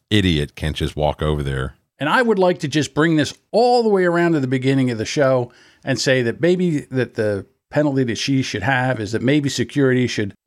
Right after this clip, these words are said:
Speaker 2: put her on the ground and kneel on her neck for eight minutes and forty-six seconds. Wouldn't that be the best punishment of all?
Speaker 1: And let a spider monkey fuck her in the face. God damn it.
Speaker 2: All right, Bob,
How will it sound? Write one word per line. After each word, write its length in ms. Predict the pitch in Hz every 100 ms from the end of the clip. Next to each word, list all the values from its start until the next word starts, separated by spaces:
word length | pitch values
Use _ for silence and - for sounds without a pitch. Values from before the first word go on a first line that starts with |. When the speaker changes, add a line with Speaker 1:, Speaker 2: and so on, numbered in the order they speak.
| _
Speaker 2:
put 120 | 208
her 100 | 208
on 120 | 185
the 60 | 165
ground 520 | 131 147 139 135 131 - _ _
and 180 | - 120
kneel 220 | 127 160
on 80 | 147
her 100 | 135
neck 340 | 113 120 120 -
for 360 | - 101 92 - -
eight 180 | 147
minutes 280 | 135 127 113
and 80 | 107
forty-six 500 | - 101 101 98 -
seconds. 440 | - - - - - _ _ _ _ -
Wouldn't 160 | 180
that 160 | 175 147
be 100 | 160
the 120 | 135
best 300 | 113 139 135
punishment 420 | - 131 123 127 117
of 80 |
all? 280 | 110 107 107
Speaker 1:
And 500 | - 82 78 76 76
let 320 | 76 95 107 - -
a 300 | 76 73 73
spider 540 | - - - 110 117
monkey 400 | 110 107 101 92 82 _ _ _ _ _
fuck 200 | 110 -
her 100 | 104
in 80 | 87
the 80 |
face. 400 | 78 69 62 - - _ _ _
God 260 | 92 85 73
damn 240 | 73 65
it. 80 | 58 _
Speaker 2:
All 140 | - 170
right, 200 | 175 175
Bob, 360 | 156 147 151